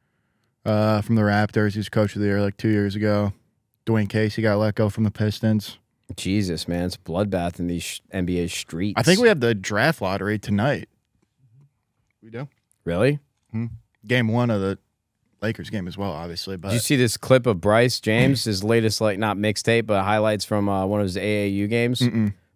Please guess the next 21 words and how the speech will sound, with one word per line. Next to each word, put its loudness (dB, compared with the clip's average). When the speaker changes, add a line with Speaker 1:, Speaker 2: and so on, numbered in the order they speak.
Speaker 2:
Bro, 0
he -2
looks 0
like -2
a -2
dog -10
Speaker 1:
Dude, 2
he's 2
gonna 2
Speaker 2:
already. 0
Speaker 1:
be 0
nasty. -4
Speaker 2:
Bro, 6
he 4
just, -2
he 0
did 0
this -2
crazy 0
turnaround 0
that 0